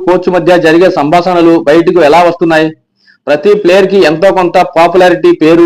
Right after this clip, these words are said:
ఉంటాయి. అయితే ఆట కంటే ఏది ముఖ్యం కాదు. కపిల్ దేవ్, అనిల్ కుంబ్లే వంటి మ్యాచ్ విన్నర్లు కూడా సెలెక్టర్లు టీం నుంచి తప్పుకోవలసిన సమయం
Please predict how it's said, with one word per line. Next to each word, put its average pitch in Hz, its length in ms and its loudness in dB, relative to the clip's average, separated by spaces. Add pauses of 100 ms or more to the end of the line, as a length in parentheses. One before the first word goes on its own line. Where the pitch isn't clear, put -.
ఉంటాయి. 135 300 -2 (420)
అయితే 170 260 -4 (160)
ఆట 165 120 0 (100)
కంటే 180 240 0 (140)
ఏది 160 240 0
ముఖ్యం 170 260 -4 (100)
కాదు. 139 240 0 (540)
కపిల్ 196 380 0
దేవ్, 202 160 2 (100)
అనిల్ 185 280 0
కుంబ్లే 180 340 0
వంటి 165 240 0 (100)
మ్యాచ్ 151 280 -2
విన్నర్లు 175 380 0
కూడా 151 180 2 (600)
సెలెక్టర్లు 180 580 0 (500)
టీం 165 160 -4 (100)
నుంచి 196 220 -2 (120)
తప్పుకోవలసిన 175 560 0 (160)
సమయం 165 300 0